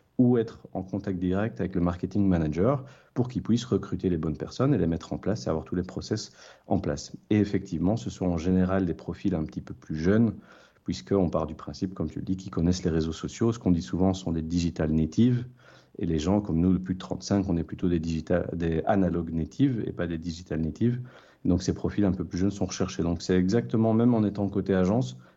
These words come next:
des demandes qu'on reçoit de nos clients, d'aller, euh, les aider à internaliser les compétences beaucoup plus tôt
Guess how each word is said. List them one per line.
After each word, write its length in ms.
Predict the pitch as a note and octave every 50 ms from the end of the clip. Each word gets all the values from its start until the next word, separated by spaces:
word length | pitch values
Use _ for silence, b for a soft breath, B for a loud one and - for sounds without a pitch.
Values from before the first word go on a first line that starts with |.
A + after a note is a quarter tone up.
| B B
des 100 | F#2 F2+
demandes 380 | E2+ F#2+ F#2 G2+ A2+ A#2+ A#2 A#2+
qu'on 120 | A#2+ G2
reçoit 260 | - - - - G#2+
de 80 | G2+ G2
nos 120 | F#2 F#2
clients, 440 | F2+ F#2 - - E2 E2+ F2+ G#2 - B B B B B B B B
d'aller, 320 | - E2+ - F2+ F#2 F#2+ G2+
euh, 320 | G#2 F#2 F2 E2+ E2+ E2 E2 E2 E2 E2 E2
les 260 | E2+ F2 F2 E2 F2+
aider 220 | F#2+ F2+ F#2+ G#2+ G#2+
à 100 | F2 F2
internaliser 480 | F#2 F#2 F#2+ F#2 F#2 F2 E2+ E2+ F#2
les 80 | F2 F2
compétences 580 | - - F2 - G2+ G2 - G2+ G#2 G#2 -
beaucoup 400 | A#2+ G2+ F2+ F#2 B2 C3 - F3
plus 200 | - - - G#2
tôt 340 | - - - B2 B2+ B2+ B2+